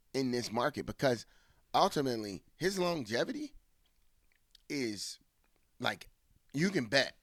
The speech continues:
on that, that company's longevity, right? Because of the fact that they, they're touching so many people and so many people are having experiences like mine where, like,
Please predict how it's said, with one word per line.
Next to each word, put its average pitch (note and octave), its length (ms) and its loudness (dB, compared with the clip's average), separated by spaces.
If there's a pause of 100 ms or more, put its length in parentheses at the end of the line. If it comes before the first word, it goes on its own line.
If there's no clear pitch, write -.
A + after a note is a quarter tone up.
(120)
on A2+ 200 -6
that, A2 220 -4 (140)
that A#2 300 -2
company's F#2 540 -4
longevity, F2 800 -6 (440)
right? G2 280 -4 (240)
Because A2+ 460 -2
of G2 200 -10 (400)
the F#2 120 -12
fact G2+ 360 -6
that - 140 -16
they, F2+ 200 -6 (160)
they're D#2+ 240 -12
touching G#2+ 480 -6
so A2 220 -8
many D#2+ 200 -8
people - 560 -12
and C#2 160 -14
so B2 180 -8
many G2+ 160 -8
people E2+ 320 -12
are C#2 100 -10
having E2 380 -10 (300)
experiences F2+ 800 -4
like - 240 -12
mine G2 460 0 (320)
where, G2+ 220 0
like, F2 260 -4